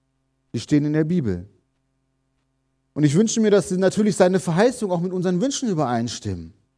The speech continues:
Aber da ist etwas ganz, ganz wichtig. Sie verlangen etwas von uns ab.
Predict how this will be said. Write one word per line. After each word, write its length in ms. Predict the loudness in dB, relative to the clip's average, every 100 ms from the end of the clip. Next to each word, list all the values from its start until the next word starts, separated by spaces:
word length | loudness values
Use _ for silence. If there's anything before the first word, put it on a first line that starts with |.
| _ _ _ _ _ _ _
Aber 200 | 4 8
da 60 | 8
ist 140 | 6
etwas 300 | 2 0 2
ganz, 420 | 2 2 0 -8 -20 _ _
ganz 420 | 0 0 -2 -8 _ _ -2
wichtig. 580 | -2 -2 -8 -12 -12 _ _ _ _ _ _ _ _ _ _ _ _ _ _ _ _ _ _ _ _ _
Sie 80 | -4
verlangen 500 | 2 4 6 4 2
etwas 320 | -4 -4 -6
von 160 | -6 -6
uns 180 | -6 -6
ab. 300 | -8 -8